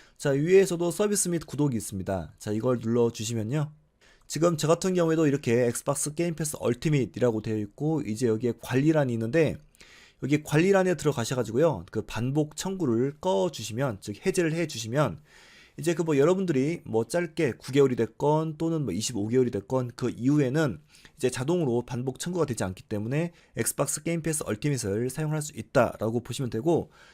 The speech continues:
여기까지 해가지고 모든 과정이 끝났으면 이제 여러분들은 엑스박스 게임 패스 얼티밋 가입하는 게 다 끝난 겁니다.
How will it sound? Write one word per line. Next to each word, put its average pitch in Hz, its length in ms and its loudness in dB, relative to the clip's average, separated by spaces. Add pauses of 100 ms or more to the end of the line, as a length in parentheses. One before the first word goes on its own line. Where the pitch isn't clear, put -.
(160)
여기까지 202 800 2
해가지고 185 360 0
모든 139 360 0
과정이 143 300 -6
끝났으면 147 560 -6
이제 110 180 -2
여러분들은 110 440 0
엑스박스 101 420 -8
게임 165 160 -6
패스 151 180 -6
얼티밋 117 560 -6
가입하는 143 640 -4
게 151 100 -4
다 147 120 -12
끝난 190 380 -4
겁니다. 82 440 -6